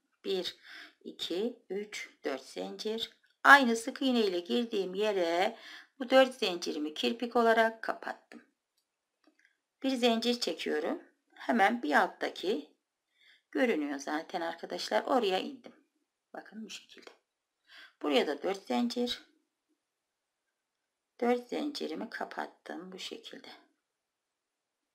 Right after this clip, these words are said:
Bir zincir çekiyorum. Hep birer zincirle arkadaşlar iniyorum ki kasmasın.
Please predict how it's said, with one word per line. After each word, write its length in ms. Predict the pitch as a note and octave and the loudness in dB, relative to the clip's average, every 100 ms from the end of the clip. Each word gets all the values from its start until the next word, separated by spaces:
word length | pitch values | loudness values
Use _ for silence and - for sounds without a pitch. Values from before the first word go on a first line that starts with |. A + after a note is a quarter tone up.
| _ _ _ _ _ _ | _ _ _ _ _ _
Bir 140 | - - | -2 -2
zincir 520 | A#3+ A3 G3+ A3 A#3+ | 0 0 0 -4 -2
çekiyorum. 580 | - D3 - E3 G3 A3+ | -2 -4 -6 -6 -6 -4
Hep 260 | - D#4+ D#4+ | 2 2 4
birer 260 | C#4+ C#4+ | 4 4
zincirle 500 | C4+ C4 A#3+ G#3 F3+ | 6 6 6 4 4
arkadaşlar 560 | F3+ G3 B3 A#3 A3+ A#3 | 4 4 2 2 4 2
iniyorum 440 | A#3 A#3 B3+ C4 | 4 4 6 4
ki 220 | B3+ A#3+ A#3 | 2 -4 -2
kasmasın. 760 | - A#3 - - - E3+ F#3+ | 0 0 0 -6 -6 -10 -12